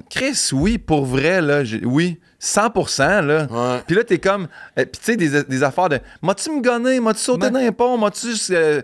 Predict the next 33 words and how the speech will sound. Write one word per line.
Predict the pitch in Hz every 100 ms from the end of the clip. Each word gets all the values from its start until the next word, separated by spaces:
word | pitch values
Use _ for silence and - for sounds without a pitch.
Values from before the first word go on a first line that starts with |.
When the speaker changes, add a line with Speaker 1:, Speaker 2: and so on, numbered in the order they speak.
| -
Speaker 1:
smashé | - 175 175 214
mon | 196 165
char | 190
dans | 180 156
un | 147
mur ? » | 160 190
Puis | 151 - -
tu | -
fais, « | 170
Non, | 151 165 196
je | 160
le | 143
ferai | - 127
pas. » | 127 175 - -
Mais | 139
il | 151
passe | - 185 247
ces | - 143
idées-là. | 127 135 135 170
Speaker 2:
Il | 165
y | 175
a, | 165
ça | - 180
défoule. | 165 185 165 185 220 165
Mais | 151 170
moi, | 269
j'ai, | - -
sais-tu | - - -
quoi ? | 180 214
Je | 156
me | 135
suis, | 127 -
j'ai, | 120 131 127 -